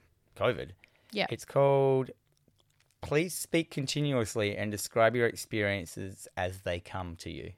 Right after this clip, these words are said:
Speaker 2: Huh.
Speaker 1: That's the film name. And then
Speaker 2: Okay.
Speaker 1: he did Autonomy of a Virus, The Making of Antiviral, which is, like, um,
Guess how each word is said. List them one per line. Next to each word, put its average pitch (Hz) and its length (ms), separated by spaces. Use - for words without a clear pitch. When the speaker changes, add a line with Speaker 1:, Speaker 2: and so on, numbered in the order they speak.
Speaker 2:
Huh. - 120
Speaker 1:
That's 113 220
the 113 100
film 107 380
name. 95 400
And 110 80
then 107 100
Speaker 2:
Okay. 117 80
Speaker 1:
he 117 60
did 110 260
Autonomy 110 460
of 92 100
a 87 60
Virus, 98 760
The 104 100
Making 98 360
of 85 60
Antiviral, 87 680
which 67 180
is, 71 180
like, 73 180
um, 71 280